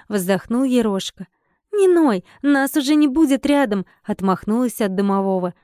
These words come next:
«Дай мне румяна, пудру, краску для бровей и губ».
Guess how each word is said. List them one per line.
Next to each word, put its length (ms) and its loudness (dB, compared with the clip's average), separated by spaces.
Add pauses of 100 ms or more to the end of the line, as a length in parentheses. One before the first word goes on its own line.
(160)
«Дай 200 2
мне 180 2
румяна, 380 0
пудру, 380 -2
краску 480 0
для 140 0
бровей 380 2
и 20 0
губ». 340 -4